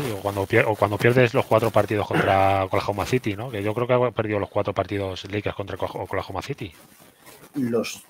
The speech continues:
Speaker 2: tres primeros, creo que
Speaker 1: Los
Speaker 2: seguro.
Speaker 1: tres primeros seguros, y yo creo que el cuarto no lo recuerdo ahora mismo, pero que casi que también, diría.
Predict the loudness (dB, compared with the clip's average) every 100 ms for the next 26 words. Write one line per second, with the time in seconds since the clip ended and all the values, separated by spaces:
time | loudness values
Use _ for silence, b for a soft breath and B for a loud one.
0 | -2 -2 -2 -2 -2 0 -2 0 -2 -4
1 | -6 -2 0 2 2 6 6 6 0 4
2 | 4 6 4 4 2 0 -2 0 -2 0
3 | -4 -6 -10 0 0 2 2 4 4 2
4 | 0 -2 -6 -6 -6 -4 -4 -2 -4 -4
5 | -6 -8 -8 -10 -6 -4 -2 -4